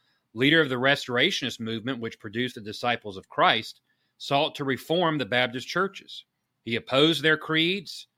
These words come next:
the Calvinism expressed in their creeds, and the clergy who sustained both. Campbell convinced many Baptists to oppose their creeds,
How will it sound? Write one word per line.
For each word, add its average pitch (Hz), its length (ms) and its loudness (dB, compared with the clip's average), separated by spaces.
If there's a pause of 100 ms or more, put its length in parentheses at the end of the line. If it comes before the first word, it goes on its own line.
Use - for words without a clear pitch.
(140)
the 98 60 -16
Calvinism 139 640 2
expressed 156 540 0
in 127 80 -6
their 107 100 -6
creeds, 110 560 -8 (400)
and 104 100 -10
the 107 40 -6
clergy 151 500 2
who 139 140 -2
sustained 135 520 -2
both. 127 420 -2 (600)
Campbell 165 380 2
convinced 143 480 -2
many 151 160 0
Baptists 143 520 0
to 127 120 -6
oppose 143 500 -2
their 135 160 -2
creeds, 160 560 -6